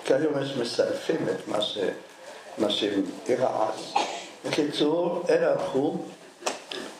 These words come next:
פרצה המלחמה, הכל נעצר.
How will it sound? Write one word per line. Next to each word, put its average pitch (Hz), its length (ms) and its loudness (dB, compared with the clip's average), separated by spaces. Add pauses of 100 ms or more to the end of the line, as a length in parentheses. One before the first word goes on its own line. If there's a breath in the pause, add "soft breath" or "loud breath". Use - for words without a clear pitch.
(440)
פרצה 160 400 4
המלחמה, 165 540 4
הכל 175 320 2
נעצר. 117 480 0